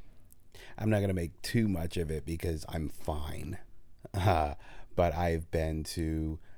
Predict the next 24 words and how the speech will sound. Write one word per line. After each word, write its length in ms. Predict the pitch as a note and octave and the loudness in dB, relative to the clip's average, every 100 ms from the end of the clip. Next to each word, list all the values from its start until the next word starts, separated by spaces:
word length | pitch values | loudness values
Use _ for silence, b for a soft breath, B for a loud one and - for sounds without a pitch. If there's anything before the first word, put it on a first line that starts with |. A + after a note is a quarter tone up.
| - | -6
the 80 | D#2 | -4
hospital 880 | D2+ E2 D#2+ - - E2+ E2+ A2+ - - - - - | 0 -2 -2 -4 -2 0 2 -2 -6 -18 -18 -14 -4
and 320 | D#2+ D2+ D2 - | -2 -2 -4 -4
urgent 500 | F2 F2 F2+ G2 D#2 | -2 -2 0 -4 -4
care, 560 | - F#2+ F#2 G#2 C3 - B B B B - - | -2 0 2 0 -4 -8 B B B B -18 -4
uh, 360 | F2+ E2 D#2+ C2 F#2 | 0 0 0 -4 -8
since 400 | - G#2+ G#2+ A#2 | 2 2 4 4
we 200 | F#2+ F2 | 4 4
got 220 | E2 E2 | 2 4
locked 380 | F2 E2+ - E2 | 4 4 2 -2
inside, 760 | D#2 - A2 G2+ E2 D#2 D#2+ - B B B - | -2 0 2 4 2 0 -2 -8 B B B -4
more 560 | F2+ G#2 C3+ C#3+ D3 | 2 4 4 4 2
than 160 | C3+ B2 | 2 2
I 360 | A2+ A2+ A2+ A2+ | 2 2 2 0
probably 800 | - A#2 A2 A2+ A#2+ C3 B2 A#2 | -4 0 2 2 2 -2 2 2
have 280 | G#2 G2 G2 | 4 2 2
in 80 | F2+ | 0
my 180 | D#2+ | 2
entire 440 | E2 D#2+ D#2+ D#2+ D#2 | 0 0 2 2 0
adult 300 | D2+ D2 - | -2 -4 -6
life. 360 | D2+ - - - - b b b b b - - | -10 -10 -14 -18 -20 b b b b b -18 -6
Um, 540 | F2+ E2+ D#2+ D#2+ D2 B1+ | 0 2 2 0 -2 -2
at 180 | G2 C2+ | -4 -4
first, 840 | - G#2 A#2 G2 F#2+ - - - | -2 4 6 4 2 -2 -8 -12